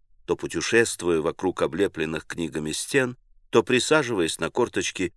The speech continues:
у нижних рядов залежей, жадными глазами глядя на переплёты, не зная, за что скорее взяться, за посмертные записки — Пиквикского клуба или за русский вестник тысяча восемьсот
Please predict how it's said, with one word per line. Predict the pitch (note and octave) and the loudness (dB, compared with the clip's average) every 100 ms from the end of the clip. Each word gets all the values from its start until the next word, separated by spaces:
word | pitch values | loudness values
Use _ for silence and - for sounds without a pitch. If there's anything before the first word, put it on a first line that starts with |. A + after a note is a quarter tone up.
| _ - | _ -4
у | G2 | 0
нижних | G2+ A#2 G#2+ G#2 F2+ | 4 4 2 -2 -2
рядов | F#2+ F2+ G2 F#2 | -2 2 4 4
залежей, | D2 A#2 C3+ C3 A2 A#2+ - _ _ - | 2 2 4 2 2 2 0 _ _ -12
жадными | - A#2+ D#3 C3 C#3 C3+ | 0 2 2 2 -2 -2
глазами | A2 A2+ F#2+ A#2 A2+ G#2+ | 0 0 2 2 2 0
глядя | E2 F2 G#2+ G2 | 0 2 2 2
на | F#2 | -4
переплёты, | F2 F2 - D#2 F#2 F2 D2 - _ - | -4 -4 -4 2 2 2 -4 -14 _ -8
не | F2 E2 | -4 -2
зная, | F2 E2 | 0 0
за | D2 D2+ | 0 -4
что | - - C3 | -6 -6 -6
скорее | - - F#2 G2 F#2+ | -6 -6 -4 -4 -4
взяться, | E2+ E2+ D#2+ - D#2 - _ _ | -2 0 -2 -4 -8 -10 _ _
за | - - | -6 -4
посмертные | F2+ G2 - - B2+ - - F#2+ | 0 -2 -2 0 -2 -2 -6 -4
записки — | D#2+ E2+ A2 G2 - - _ _ _ | -2 -4 -4 -8 -8 -12 _ _ _
Пиквикского | - G#2+ - - - - C#2 - | -6 -6 -6 -10 -10 -10 -8 -8
клуба | - - A#2+ A#2 _ _ _ _ - | -4 -2 -2 -6 _ _ _ _ -6
или | D#2+ | -2
за | D#2 D2+ | -2 0
русский | G#2 B2+ - F#2 | 0 -2 -8 -6
вестник | D#2 A#2 - F2+ - | -2 -2 -2 -10 -12
тысяча | G2 - - - | -10 -10 -8 -8
восемьсот | E2 - - F#2 - - | -6 -8 -4 -6 -6 -16